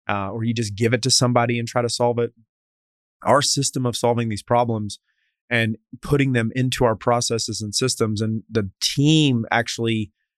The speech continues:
now takes the initiative to do that because they don't wanna deal with that pain again.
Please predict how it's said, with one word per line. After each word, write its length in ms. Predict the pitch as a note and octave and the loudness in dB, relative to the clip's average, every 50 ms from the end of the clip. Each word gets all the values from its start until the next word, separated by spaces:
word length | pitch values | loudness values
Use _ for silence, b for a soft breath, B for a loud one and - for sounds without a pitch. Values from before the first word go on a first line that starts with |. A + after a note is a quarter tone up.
| _ _ _ _ _ _ _ _ _ _ - | _ _ _ _ _ _ _ _ _ _ -2
now 320 | B2 B2 A#2+ A#2 A#2 A2 - | 2 2 4 4 4 2 -2
takes 400 | - - C3 C3 B2 A#2+ - - | -4 -2 0 0 0 0 -2 -2
the 140 | - A#2 A#2 | 0 0 2
initiative 560 | G#2+ G#2+ A2+ A#2 A#2+ - - B2 A2+ A2 - | 2 2 2 2 2 0 0 0 0 0 0
to 100 | - A2+ | -2 -2
do 180 | G#2 G#2 A#2+ B2 | 0 2 2 4
that 220 | B2 A#2 G#2+ G#2 | 4 2 2 0
because 300 | G#2 G#2+ - A#2 G2 G2 | -4 -6 -6 -6 -6 -6
they 220 | G#2 G#2 A2+ B2+ D#3 | -4 0 0 2 2
don't 180 | F#3+ F#3 C3+ | 2 0 0
wanna 200 | A2+ A2 G#2+ G#2+ | -2 -4 -4 -4
deal 200 | G#2 G2+ A2 G#2+ | -4 -2 -2 -2
with 160 | G#2+ G#2+ G2 | -2 -2 -2
that 180 | - G#2 G#2 - | -2 -2 -2 -2
pain 160 | A2 A2 G#2+ | -4 -4 -4
again. 400 | G#2 F#2+ G2+ G#2 G2+ A2+ A#2+ B2+ | -4 -4 -2 -2 -2 -2 -4 -4